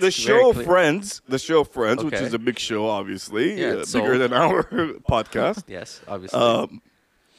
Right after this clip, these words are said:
Speaker 1: they talked about this topic. They brought it up in one of the episodes. So why can't we talk about it?
Speaker 2: And how did that episode go?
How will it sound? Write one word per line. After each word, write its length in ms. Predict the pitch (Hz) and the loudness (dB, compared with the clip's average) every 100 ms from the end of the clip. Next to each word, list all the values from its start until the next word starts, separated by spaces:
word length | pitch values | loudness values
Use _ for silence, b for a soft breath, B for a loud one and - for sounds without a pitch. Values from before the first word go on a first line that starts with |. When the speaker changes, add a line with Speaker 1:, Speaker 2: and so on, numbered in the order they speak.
| - | -2
Speaker 1:
they 120 | 160 | 0
talked 300 | 175 175 196 | 4 4 4
about 240 | 214 208 208 | 4 2 2
this 160 | 226 | 0
topic. 520 | - 254 415 339 - _ _ _ _ _ _ _ _ _ - | 2 2 4 0 -2 _ _ _ _ _ _ _ _ _ -2
They 80 | |
brought 260 | 180 143 156 | 0 4 4
it 60 | 156 | 4
up 160 | 160 | 2
in 100 | 156 | 0
one 120 | 170 | 0
of 100 | 165 | 0
the 100 | 160 | 0
episodes. 560 | 160 269 247 - 98 82 | 0 -2 -6 -8 -8 -6
So 100 | 123 | -4
why 280 | 123 165 190 | 2 4 2
can't 340 | 196 175 107 | 2 0 0
we 400 | 117 156 147 135 | 0 0 0 -2
talk 320 | - 127 151 | -4 -4 -4
about 320 | 170 190 285 190 | -2 0 2 0
it? 140 | 101 _ | -4 _
Speaker 2:
And 220 | 127 127 120 | -10 -10 -6
how 120 | 135 | -6
did 120 | 190 | -4
that 140 | 185 147 | -6 -6
episode 460 | 143 139 139 113 | -8 -8 -8 -8
go? 300 | 90 135 101 | -8 -10 -10